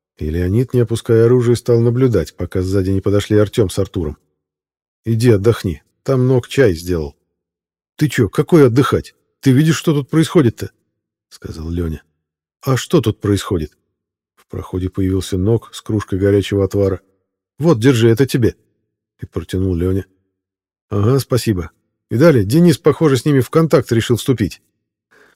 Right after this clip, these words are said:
«Видим, видим», ответил Артём. «Ты иди пока, мы сами подежурим. Я его попросил так сделать. Артуру и Ноку надо поймать одного Тогу, чтоб завтра было что поесть».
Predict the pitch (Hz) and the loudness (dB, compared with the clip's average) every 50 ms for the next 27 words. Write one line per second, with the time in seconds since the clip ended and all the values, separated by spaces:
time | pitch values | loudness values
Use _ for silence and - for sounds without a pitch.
0 | _ _ _ - 104 113 151 170 147 107 104 101 101 110 131 139 95 73 67 - | _ _ _ -4 0 2 4 4 4 4 2 0 0 0 0 -2 -2 -4 -8 -10
1 | _ _ _ _ _ _ _ _ _ _ - 95 - - 90 85 - - 87 87 | _ _ _ _ _ _ _ _ _ _ -18 -16 -12 -12 -12 -10 -10 -8 -8 -8
2 | 85 - - 92 82 - _ _ _ _ _ _ _ _ _ _ _ - 139 147 | -6 -6 -6 -8 -8 -8 _ _ _ _ _ _ _ _ _ _ _ 0 2 2
3 | 156 147 147 127 - 107 95 - 92 80 - 104 127 135 - - 151 120 107 95 | 2 2 2 2 2 0 0 0 -4 -4 -2 -2 -2 0 2 2 2 2 2 0
4 | - 104 101 104 98 95 85 82 80 - _ _ _ _ - 110 120 147 147 123 | 0 0 0 0 0 -2 -2 -4 -6 -10 _ _ _ _ -4 2 4 4 6 6
5 | 110 107 101 - 107 - 110 110 104 - 110 98 - 110 101 101 95 98 87 78 | 4 4 2 0 0 0 0 0 0 0 -2 0 0 0 0 0 0 -2 -2 -2
6 | 76 - - _ _ _ _ _ _ _ _ _ _ _ _ - 104 98 98 - | -4 -10 -16 _ _ _ _ _ _ _ _ _ _ _ _ -6 -4 -4 -4 -2
7 | - 151 151 147 143 139 131 135 151 135 - 143 139 135 135 127 117 - 139 139 | 0 2 4 4 4 4 6 6 4 4 2 2 2 2 2 2 2 2 2 2
8 | 147 147 139 120 - 120 113 123 123 123 123 - - 143 117 107 101 - - 117 | 4 4 2 2 2 2 2 4 4 2 2 2 2 2 2 2 0 -2 -2 -4
9 | 107 110 123 127 113 - 113 120 123 127 117 110 - 127 110 - 127 131 120 92 | 0 2 2 0 2 2 2 2 4 4 4 2 2 0 0 2 2 2 2 0
10 | 78 - - | -2 -4 -12